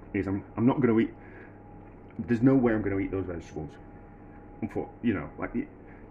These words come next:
it's just not my type. It, I eat those type of things, but I'm, I'm not, I'm not gonna eat it. But let's turn that into that. So we will puree that down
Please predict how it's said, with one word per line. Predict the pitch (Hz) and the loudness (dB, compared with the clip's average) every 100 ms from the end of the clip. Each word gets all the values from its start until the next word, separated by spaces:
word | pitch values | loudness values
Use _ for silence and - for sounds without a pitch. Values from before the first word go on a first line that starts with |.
| - - 101 | -18 -14 -6
it's | 98 | -4
just | - - | -2 -2
not | - | -2
my | - 87 | -4 -4
type. | - 73 | -6 -4
It, | 98 - - - - - - | -4 -4 -12 -18 -16 -14 0
I | 151 | 4
eat | 160 131 | 6 6
those | 87 | 2
type | - 78 | -2 -10
of | |
things, | - - | -8 -6
but | |
I'm, | - - | -6 -6
I'm | 92 | -4
not, | 110 - - | -4 -6 -8
I'm | 101 | -4
not | 131 113 | -2 -2
gonna | 98 92 | -4 -4
eat | 82 - | -6 -12
it. | - - - - - - - - - - - - - - - - - - - - - - | -16 -18 -20 -20 -20 -20 -20 -18 -20 -18 -20 -20 -20 -18 -20 -20 -20 -20 -20 -20 -20 -8
But | 107 | -2
let's | 120 - | 0 0
turn | - 131 117 | 2 4 6
that | 113 - - - - - | 2 -2 -12 -18 -20 -6
into | 104 - | -6 -4
that. | 82 73 - | -6 -8 -12
So | - 117 | -6 0
we | 110 110 | 2 2
will | 107 - - - | -2 -8 -18 -2
puree | - 151 139 107 | 4 6 6 4
that | 95 | 0
down | 87 85 | -2 -4